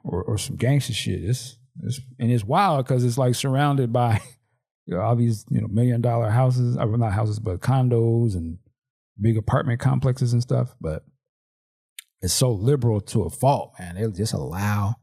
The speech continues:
all kind of foolishness to go on. And then, like they were saying, the guys who did the shooting, they was arrested forty times.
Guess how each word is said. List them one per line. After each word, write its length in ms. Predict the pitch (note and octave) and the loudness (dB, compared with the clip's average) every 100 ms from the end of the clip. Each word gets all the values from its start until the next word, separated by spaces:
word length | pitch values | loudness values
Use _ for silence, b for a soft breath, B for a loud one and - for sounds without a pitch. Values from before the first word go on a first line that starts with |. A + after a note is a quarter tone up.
| _ _ _ _ _ _ _ _ - | _ _ _ _ _ _ _ _ -4
all 180 | G2 G2+ | -2 0
kind 220 | A2 F#2 | -2 -4
of 80 | - - | -8 0
foolishness 460 | B2+ A#2 - G2+ - | 2 2 0 -4 -6
to 80 | |
go 260 | - F#2+ F#2+ | -4 -2 0
on. 360 | A2+ G2+ F#2+ G2+ _ _ | 0 0 -2 -6 _ _
And 140 | G2+ G2+ | 0 2
then, 280 | G#2+ G2+ - B B | 2 2 -2 B B
like 140 | E3+ D#3+ | -4 0
they 100 | F#3+ | 0
were 60 | |
saying, 260 | F3+ G#3 F3+ | 2 0 2
the 60 | C3+ | 2
guys 320 | D3 D#3 D3 | 2 2 2
who 80 | E3 | 0
did 160 | C#3+ | 0
the 80 | C3+ | 0
shooting, 340 | B2+ F3 E3+ E3+ | 2 2 4 2
they 60 | |
was 140 | F3+ F3+ | 2 0
arrested 400 | D#3+ F3 - C3 | 0 0 0 -4
forty 380 | - E3 D#3+ D3+ | -2 0 2 2
times. 580 | E3 E3 - - - | 2 2 -4 -10 -20